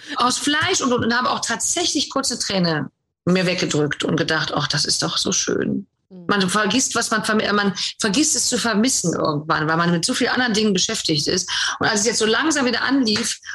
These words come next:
Speaker 1: und mein Management sagte, Ach toll, wir haben wieder, äh, äh, Business as usual und sie, jetzt geht's hier richtig rund. Da war ich ganz kurz, also ganz kurz, bevor es losging, war ich kurz in diesem Ding, wo ich dachte, ich hab jetzt anderthalb Jahre, also ein Jahr lang Familie, ich muss eigentlich erstmal in Kur.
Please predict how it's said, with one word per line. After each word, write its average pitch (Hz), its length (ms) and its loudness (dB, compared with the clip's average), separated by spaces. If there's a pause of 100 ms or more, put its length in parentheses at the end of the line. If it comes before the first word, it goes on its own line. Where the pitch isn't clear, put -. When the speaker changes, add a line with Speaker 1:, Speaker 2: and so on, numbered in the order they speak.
(120)
Speaker 1:
und 220 100 2
mein 196 240 2
Management 262 480 0
sagte, 208 180 -2
Ach 165 100 -4
toll, 233 180 0
wir 202 60 2
haben 180 100 4
wieder, 170 260 0 (300)
äh, 190 300 2
äh, - 80 -4 (300)
Business 294 380 2
as 196 160 0
usual 254 400 4
und 185 180 0
sie, 196 160 0
jetzt 285 360 0
geht's 269 180 0
hier 220 120 0
richtig 247 280 0
rund. 277 240 2 (260)
Da 165 160 0
war 175 120 0
ich - 180 0
ganz 320 320 0
kurz, 185 220 0
also 170 160 0
ganz 269 220 0
kurz, 233 180 0
bevor 185 240 0
es 180 100 0
losging, 277 400 2
war 226 120 -2
ich 185 140 -8
kurz 311 180 0
in 247 80 0
diesem 214 220 0
Ding, 220 160 2
wo 202 60 2
ich 196 60 0
dachte, 190 340 0 (340)
ich - 180 2
hab 139 120 0
jetzt - 360 -4
anderthalb 175 380 2
Jahre, 156 240 0
also 151 220 0
ein 143 120 4
Jahr 214 260 2
lang 196 200 2
Familie, 196 440 2 (360)
ich 139 140 2
muss 151 160 2
eigentlich - 340 -2
erstmal 143 260 -2
in 139 100 -2
Kur. - 520 -2